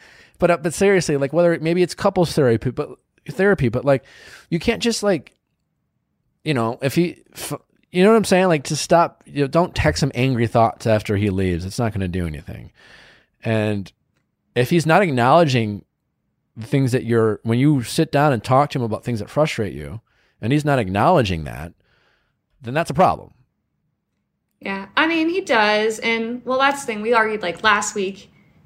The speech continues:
Speaker 2: And then this past week was really good 'cause he kinda, like, did stuff around the house, helped me out and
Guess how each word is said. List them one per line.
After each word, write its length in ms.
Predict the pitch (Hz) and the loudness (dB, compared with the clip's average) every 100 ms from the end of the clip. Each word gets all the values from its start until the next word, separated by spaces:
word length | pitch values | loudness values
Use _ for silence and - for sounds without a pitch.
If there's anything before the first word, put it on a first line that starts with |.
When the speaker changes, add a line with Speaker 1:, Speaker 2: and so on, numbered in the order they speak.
| _ - | _ -6
Speaker 2:
And 140 | 214 | -2
then 160 | 208 202 | 0 0
this 240 | 208 208 | -2 -4
past 300 | - 208 220 | -8 -4 -4
week 100 | 262 | -2
was 140 | 247 220 | -2 -2
really 200 | 208 262 | 0 0
good 380 | 226 196 247 - _ _ _ _ _ _ _ _ _ - | 2 2 -2 -6 _ _ _ _ _ _ _ _ _ -6
'cause 160 | 208 | -4
he 80 | 208 | -2
kinda, 400 | 196 180 190 196 | -2 0 0 0
like, 300 | 190 190 190 - _ _ _ _ _ - | 0 0 -2 -10 _ _ _ _ _ -2
did 220 | 165 156 | -2 0
stuff 240 | 175 175 | -6 -6
around 160 | 180 190 | -6 -6
the 60 | |
house, 280 | 185 180 180 | -6 -4 -4
helped 160 | 190 190 | -6 -6
me 140 | 180 | -4
out 280 | 175 180 175 | -2 -2 -2
and 300 | 170 170 | -4 -8